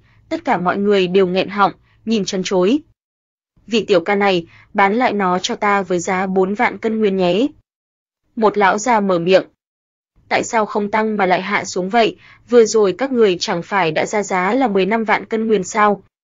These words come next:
Lý Hắc Thủy không vui nói. Một lão già lắc đầu nói. "Vừa rồi ánh sáng phát ra rực rỡ,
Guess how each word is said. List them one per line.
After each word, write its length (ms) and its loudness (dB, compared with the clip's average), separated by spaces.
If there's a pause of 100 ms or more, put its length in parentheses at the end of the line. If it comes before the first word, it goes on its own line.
(580)
Lý 180 2
Hắc 220 -4
Thủy 300 0
không 220 -4
vui 180 2
nói. 360 2 (840)
Một 180 2
lão 220 2
già 200 0
lắc 180 0
đầu 160 2
nói. 360 0 (880)
"Vừa 140 8
rồi 240 2
ánh 180 -2
sáng 280 -4
phát 240 -4
ra 180 -2
rực 200 -6
rỡ, 260 0